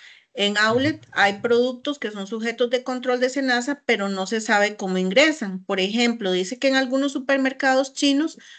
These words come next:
se pueden encontrar lo que es el chorizo chino, ¿verdad? Pero que ahorita no está permitido por el tema sanitario de la peste porcina africana, ¿verdad? O la clásica,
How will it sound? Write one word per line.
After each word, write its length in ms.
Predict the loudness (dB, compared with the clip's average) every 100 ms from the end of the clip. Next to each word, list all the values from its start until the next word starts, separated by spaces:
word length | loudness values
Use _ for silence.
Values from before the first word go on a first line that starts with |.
| -20 _
se 180 | -4 -2
pueden 280 | -2 -2 -2
encontrar 580 | 0 0 2 2 2
lo 160 | -2 -4
que 140 | -4
es 100 | -4
el 100 | -4 -4
chorizo 400 | -4 -2 -2 -2
chino, 400 | 2 2 4 2
¿verdad? 340 | 2 0 0
Pero 220 | -2 -2 0
que 80 |
ahorita 320 | 0 0 -2 -2
no 160 | -2
está 260 | -4 -4 0
permitido 720 | 0 0 0 -2 0 0 -2
por 100 | -6
el 160 | -4
tema 400 | -4 -2 -2 -2 -4
sanitario 600 | -4 -4 -2 -2 2 0
de 60 |
la 180 | 0 -2
peste 300 | -4 -4 -6
porcina 440 | -6 -10 -6 -6 -6
africana, 640 | -8 -8 0 2 2 -2
¿verdad? 300 | -4 -4 -4
O 40 | -4
la 160 | -6
clásica, 600 | -2 -2 -2 -6 -14 -14